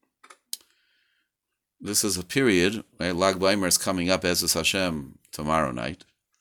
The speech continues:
It's a period of difficulty, of mourning. We mourn over the students of Rabbi Akiva, who, "Lo nagu kavod ze lo ze." They did not treat one another with respect.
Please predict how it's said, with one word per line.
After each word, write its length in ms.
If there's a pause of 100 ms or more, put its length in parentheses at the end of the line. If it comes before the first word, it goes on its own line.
(460)
It's 180
a 80
period 600 (640)
of 440
difficulty, 800 (580)
of 140
mourning. 480
We 100
mourn 480
over 280
the 100
students 440
of 140
Rabbi 200
Akiva, 680 (1600)
who, 280
"Lo 180
nagu 440
kavod 400
ze 100
lo 160
ze." 220 (220)
They 120
did 140
not 180
treat 240
one 220
another 320
with 260
respect. 600